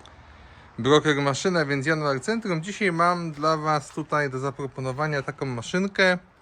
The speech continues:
S V dwadzieścia sześć, wersja z rototwistem, czyli głowica uchylno-obrotowa Stelwirsta. E, jak widzicie, tutaj mamy hak dźwigowy, co sugeruje nam, że na maszynie są zamki bezpieczeństwa,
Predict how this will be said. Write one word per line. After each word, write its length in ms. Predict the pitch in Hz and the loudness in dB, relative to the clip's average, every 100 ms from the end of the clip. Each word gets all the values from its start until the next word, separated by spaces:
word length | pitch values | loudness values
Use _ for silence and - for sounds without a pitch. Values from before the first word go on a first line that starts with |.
| - - - - - - | -20 -20 -20 -20 -20 -6
S 140 | 143 | -2
V 160 | - 196 | 2 2
dwadzieścia 420 | 170 170 156 160 | 2 0 0 -2
sześć, 680 | - 185 208 240 - - - - - _ _ _ - _ - - - - - - - | 2 4 4 2 -4 -8 -10 -12 -20 _ _ _ -20 _ -20 -20 -20 -20 -20 -20 -14
wersja 1300 | 107 147 175 165 - - 175 160 156 147 135 123 113 - - - - - - - - - - | 2 6 6 4 -4 0 6 8 8 8 6 2 -2 -6 -20 -20 -20 -20 -20 -20 -20 -20 -16
z 160 | 107 113 | -10 -2
rototwistem, 1200 | 139 160 - 156 170 175 - - 151 135 127 127 | 2 2 0 -6 -6 -6 -6 2 4 4 2 -4
czyli 300 | - 147 139 | -6 -4 -2
głowica 460 | 139 139 156 147 | -2 -2 -2 0
uchylno-obrotowa 1200 | 139 120 160 147 139 131 127 131 - 143 131 127 120 | 0 2 -2 2 4 4 2 0 2 2 2 0 -2
Stelwirsta. 1040 | - 147 131 143 131 - 165 160 175 220 233 - - - - - - - - - - - | 0 -2 0 0 -2 0 4 4 4 0 -4 -14 -20 -20 -20 -20 -20 -20 -20 -20 -20 -4
E, 420 | 131 135 139 139 | 2 4 4 4
jak 320 | 143 170 180 160 | 6 6 6 2
widzicie, 380 | 170 202 220 | -6 -6 -4
tutaj 300 | 196 202 196 | -2 0 0
mamy 360 | 175 185 175 160 | 2 0 2 0
hak 260 | - 185 156 | 2 2 0
dźwigowy, 920 | 135 147 147 185 202 170 151 147 131 | -8 -10 2 4 4 2 -2 -2 -2
co 180 | - 190 | -2 -4
sugeruje 640 | - 175 160 160 180 170 | -4 -6 -4 -2 -2 -2
nam, 340 | 151 165 165 139 | 0 0 0 -2
że 200 | 147 170 | 0 0
na 180 | 165 | 0
maszynie 480 | 151 143 - 170 156 | -2 -4 -4 -6 -6
są 220 | 131 147 | -8 -8
zamki 340 | 135 143 147 156 | -6 -6 -8 -12
bezpieczeństwa, 1080 | 131 - 139 127 113 101 - 123 135 165 | -14 -12 -10 -8 -8 -8 -8 -4 -2 -2